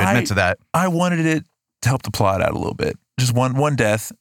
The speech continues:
Speaker 2: and then they, they don't address it, and it just moves on.
Speaker 1: Well, so that people know what we're talking about, we're talking about <laughs> conceals,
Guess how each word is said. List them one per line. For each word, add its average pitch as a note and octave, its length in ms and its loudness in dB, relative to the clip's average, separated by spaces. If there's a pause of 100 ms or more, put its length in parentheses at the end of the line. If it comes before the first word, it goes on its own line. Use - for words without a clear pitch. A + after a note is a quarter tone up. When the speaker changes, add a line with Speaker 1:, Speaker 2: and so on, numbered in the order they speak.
Speaker 2:
and G#2+ 140 2
then G2+ 100 0
they, A2+ 220 0
they B2+ 160 2
don't C3+ 180 2
address A#2 320 2
it, B2 220 0
and G2+ 120 0
it F#2 40 0
just F#2 180 -2
moves F2 160 -2
on. E2+ 260 -4
Speaker 1:
Well, F3+ 120 2
so G3 240 2
that D#3+ 260 2
people G#3+ 240 0
know D#3+ 80 4
what C#3 100 2
we're A#2 60 4
talking E3+ 240 2
about, C#3 200 4
we're D#3 40 -2
talking B3+ 320 2
about E3+ 320 2
<laughs> - 20 -10
conceals, B2+ 1000 0